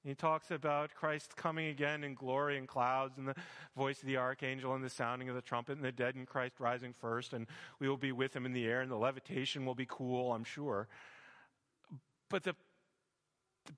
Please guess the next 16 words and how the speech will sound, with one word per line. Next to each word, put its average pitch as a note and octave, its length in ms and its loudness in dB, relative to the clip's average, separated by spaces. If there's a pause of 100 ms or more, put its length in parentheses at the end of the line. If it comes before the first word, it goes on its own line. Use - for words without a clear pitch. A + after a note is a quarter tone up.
big G#3+ 200 -2
payoff F3 880 -2 (880)
is D#3 140 -6
the F3+ 100 0
conclusion, E3+ 680 -2 (400)
"And D#3 200 -2
so F#3+ 320 0
we F3 200 0
will D3+ 320 -2
always D#3+ 580 0 (100)
be C#3 200 -4
with C3 180 -10
the C#3 60 -10
Lord." A2 320 -10 (3250)
It's C#3 180 -6
the, D#3 280 0